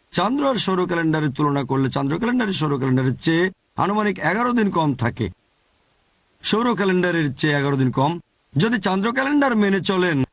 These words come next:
প্রতি তেত্রিশ বছরে সৌর ক্যালেন্ডারের চেয়ে এক বছর বেশি হবে। যদি আমার বয়স হয় তেত্রিশ বছর, সৌর ক্যালেন্ডার অনুযায়ী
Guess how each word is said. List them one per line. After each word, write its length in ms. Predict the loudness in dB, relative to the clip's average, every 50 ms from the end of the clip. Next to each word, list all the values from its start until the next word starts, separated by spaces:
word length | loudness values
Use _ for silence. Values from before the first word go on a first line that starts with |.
| _ _ -2
প্রতি 240 | -2 -2 0 0
তেত্রিশ 520 | 0 0 0 -2 -2 0 0 2 2 2 2
বছরে 480 | 2 0 0 0 0 0 0 0 -2 -6 _ _ _ -4
সৌর 260 | -2 0 0 0 0
ক্যালেন্ডারের 480 | 0 0 0 2 2 2 2 0 -2 -2
চেয়ে 300 | 0 2 2 2 2 0 -4 _ _ _ _ _ _ _ _ _ _ _ _ _ _
এক 140 | -4 -4 -2 -2
বছর 240 | -4 -2 -2 0 0
বেশি 260 | 0 0 0 0 0
হবে। 380 | 0 -2 -4 -6 _ _ -4 -2
যদি 140 | 0 0 0
আমার 240 | 0 0 0 0
বয়স 260 | 0 0 0 2 0 0
হয় 100 | -2 -2
তেত্রিশ 420 | -2 -2 -4 -2 -2 -2 0 0
বছর, 280 | 0 0 0 -2 -4 -4 -6 _ _ -8
সৌর 240 | -4 -2 0 0 0
ক্যালেন্ডার 320 | 0 0 0 0 0 0
অনুযায়ী 400 | 2 0 0 2 2 0 0 -2